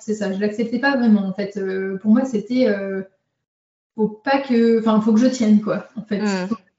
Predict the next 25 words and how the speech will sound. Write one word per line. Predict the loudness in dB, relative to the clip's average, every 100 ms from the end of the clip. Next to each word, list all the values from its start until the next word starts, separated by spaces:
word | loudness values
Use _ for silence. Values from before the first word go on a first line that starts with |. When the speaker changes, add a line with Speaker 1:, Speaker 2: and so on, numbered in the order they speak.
| -4
Speaker 1:
je | 0
tienne, | 4 6
mais | 6 6 4 2
du | 0
coup, | -2
c'était | -4 -4
pas | -2 -2
du | -2
tout, | 0 0
euh, | 0 0 -4 -8 -10 _ _ _ _
j'étais | -4 0
pas | 2
dans | 2
l'optique, | 0 -2 -8 -4
euh, | -2 0
c'est | 4
mon | 4
bébé | 4 0
qui | -2 -4
arrive, | -2 0 0 0 -2
euh, | 0
Speaker 2:
Oui. | -2 -4 _ -12
Speaker 1:
c'est |
la | -8
contraction | -8